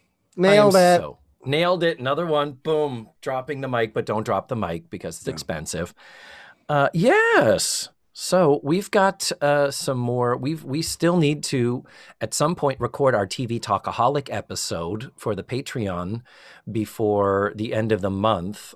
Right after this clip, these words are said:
Speaker 2: We have some time, but we have to be thinking about what's our New Year's selection gonna be.
Speaker 1: Hmm.
Speaker 2: Be giving it some thought.
Speaker 1: All
Speaker 2: And,
Speaker 1: right.
Speaker 2: uh, well, sweet pea, parting
Speaker 1: I lo-
Speaker 2: is such sweet sorrow.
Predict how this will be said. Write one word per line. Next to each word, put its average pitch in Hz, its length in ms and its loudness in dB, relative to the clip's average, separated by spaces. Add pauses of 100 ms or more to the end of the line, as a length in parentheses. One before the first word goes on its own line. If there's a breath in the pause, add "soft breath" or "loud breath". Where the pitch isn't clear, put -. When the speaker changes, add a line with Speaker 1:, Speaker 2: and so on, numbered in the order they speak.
Speaker 2:
We 104 80 -6
have 92 180 -6
some 90 220 -8
time, 92 360 -10
but - 160 -8 (300 loud breath)
we 202 80 -4
have - 60 -6
to - 80 -12
be 233 100 -4
thinking 214 280 0
about 143 240 4
what's 175 240 2
our 160 100 6
New 143 260 6
Year's 143 320 6
selection 113 680 0
gonna 95 200 -2
be. 65 480 -10 (340 soft breath)
Speaker 1:
Hmm. 95 400 -6 (420)
Speaker 2:
Be 101 80 -8
giving 98 240 -4
it 101 160 -8
some 101 200 -4
thought. 92 680 -4 (340)
Speaker 1:
All 101 60 -6
Speaker 2:
And, 95 180 -4
Speaker 1:
right. 85 80 -6
Speaker 2:
uh, 92 200 -4 (520 soft breath)
well, 156 200 6
sweet 160 360 0
pea, 156 340 2 (460)
parting 147 360 6
Speaker 1:
I 147 40 2
lo- 139 160 -4
Speaker 2:
is 120 180 -4
such 123 280 -2
sweet 151 280 -2
sorrow. 120 640 6